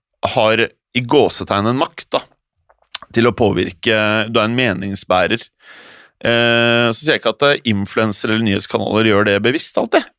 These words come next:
men det er jo på en måte litt en mild utgave av det som skjer da. Så jeg tror hver og en må være mer bevisst på liksom, å ikke repetere overskrifter, det er nummer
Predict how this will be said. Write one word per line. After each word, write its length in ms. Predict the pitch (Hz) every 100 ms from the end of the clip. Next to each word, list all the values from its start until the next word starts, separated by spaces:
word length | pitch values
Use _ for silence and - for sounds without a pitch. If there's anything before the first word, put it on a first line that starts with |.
| -
men 160 | 143
det 80 | 156
er 80 | 123
jo 200 | 127 151 - -
på 100 | - - -
en 260 | 120 107
måte 260 | 131 107 131
litt 420 | 120 123 - - -
en 260 | 147 143 151
mild 260 | 147 160 151
utgave 300 | 107 123 107
av 60 | 117
det 120 | 98
som 120 | 120
skjer 220 | 123 120
da. 80 | 185 - _
Så 580 | - 151 135 135 135 135
jeg 100 | 139
tror 100 | 151
hver 200 | 127 107 123
og 40 |
en 160 | 110 110
må 80 | 120
være 100 | 110
mer 200 | 110 101
bevisst 420 | 104 104 101 - -
på 80 | 117
liksom, 400 | 110 110 107 107 _ - - - _ _ _ -
å 60 | 185
ikke 380 | - - - 160
repetere 580 | 165 - - - 131 110
overskrifter, 720 | 135 123 98 - 101 - 147
det 40 | 147
er 320 | 113 113 113 - 120
nummer 220 | 120